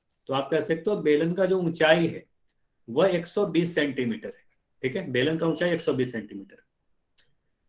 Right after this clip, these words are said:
अब इस रोलर से खेल के मैदान को समतल बनाना है। समतल बनाने के लिए उसे पाँच सौ चक्कर लगाने पड़ते हैं,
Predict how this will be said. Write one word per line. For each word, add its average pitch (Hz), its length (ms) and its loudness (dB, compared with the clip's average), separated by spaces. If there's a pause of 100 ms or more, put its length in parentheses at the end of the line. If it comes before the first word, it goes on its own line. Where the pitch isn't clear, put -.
(100)
अब 214 120 4
इस 220 140 4
रोलर 180 400 8
से 202 240 4
खेल 175 320 2
के 196 80 2
मैदान 175 400 0
को 220 120 4
समतल 165 420 2
बनाना 143 340 2
है। 135 180 -8 (880)
समतल 175 400 2
बनाने 196 340 2
के 196 60 0
लिए 196 80 4
उसे 202 160 0
पाँच 165 340 2
सौ 196 80 2
चक्कर 165 320 0
लगाने 127 320 0
पड़ते 104 320 -10
हैं, - 100 -20